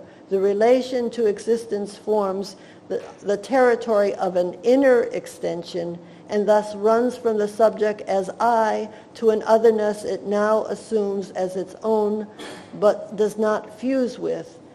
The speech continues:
and, um, cannot appropriate, appropriate. Levinas asserts that this relation to the Ilia, this ex-, extension of the subject,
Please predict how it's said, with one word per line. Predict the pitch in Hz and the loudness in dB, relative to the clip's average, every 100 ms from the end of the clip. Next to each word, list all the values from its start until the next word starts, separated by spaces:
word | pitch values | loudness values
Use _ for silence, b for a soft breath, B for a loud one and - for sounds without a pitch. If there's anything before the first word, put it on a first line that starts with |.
| - | -8
and, | 208 208 - - 196 | -4 -4 -6 -10 -4
um, | 190 190 190 185 | -2 -2 -2 -6
cannot | - 247 240 226 202 - | -6 0 2 4 2 0
appropriate, | 202 - - 269 - - 147 147 - - - - | -4 -4 2 4 2 -2 -8 -8 -12 -20 -12 -6
appropriate. | 196 - 233 226 196 165 160 - - B B B B - - | -4 2 2 2 -2 -4 -6 -8 -18 B B B B -18 0
Levinas | 208 240 277 262 254 254 | 2 4 4 2 2 0
asserts | 233 - 254 233 233 | -8 0 4 4 4
that | - 196 | -4 -2
this | 247 254 - | -2 -4 -4
relation | 226 220 220 226 226 214 | 0 2 2 0 -6 -6
to | 226 | -4
the | 202 190 - | -2 -4 2
Ilia, | 233 247 226 190 175 175 180 B B B B B 175 | 2 2 0 2 4 2 -2 B B B B B -6
this | 175 226 226 | 2 2 2
ex-, | 190 180 180 - 202 | -8 -8 -10 -8 -4
extension | 202 - - 262 269 294 - 247 | -4 -6 -2 2 4 2 0 -2
of | - 196 | -2 -4
the | 202 | -4
subject, | - 202 180 180 180 | 2 2 2 -2 -4